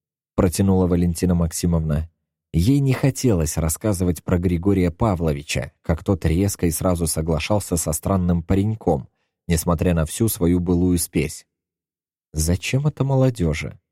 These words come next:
задавала себе вопрос Валентина Максимовна. «Да ничего я особо не помню. Собрались какие-то военные, слушали Костю, потом появились отец Сергий и князь Василий,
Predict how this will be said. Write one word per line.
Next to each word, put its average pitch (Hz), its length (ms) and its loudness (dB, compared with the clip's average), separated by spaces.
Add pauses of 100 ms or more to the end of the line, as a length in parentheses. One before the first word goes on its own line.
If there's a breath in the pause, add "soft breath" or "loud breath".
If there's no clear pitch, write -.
(400)
задавала 80 480 2
себе 82 260 -2
вопрос 76 420 -2
Валентина 80 460 0
Максимовна. 76 760 -4 (840)
«Да 76 200 -2
ничего 131 440 0
я 135 160 4
особо 110 320 0
не 107 100 2
помню. 80 540 -2 (160)
Собрались 127 520 0
какие-то 101 440 0
военные, 82 640 0
слушали 92 480 0
Костю, 85 600 -2 (200)
потом 131 260 0
появились 95 560 0
отец 80 340 -2
Сергий 95 540 0
и 82 140 -4
князь 80 420 -4
Василий, 82 600 0